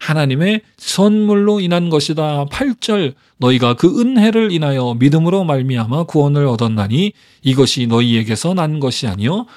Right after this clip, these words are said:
하나님의 선물이라." 여러분, 하나님에 대하여서 저와 함께 좀 생각해 보실 수 있었으면 좋겠습니다. 하나님의 구원 계획이라고 하는 것은요, 하나님이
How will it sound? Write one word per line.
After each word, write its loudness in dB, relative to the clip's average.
하나님의 -2
선물이라." -2
여러분, 2
하나님에 2
대하여서 4
저와 4
함께 0
좀 0
생각해 -2
보실 0
수 -4
있었으면 -4
좋겠습니다. -6
하나님의 2
구원 0
계획이라고 -2
하는 -4
것은요, -6
하나님이 -2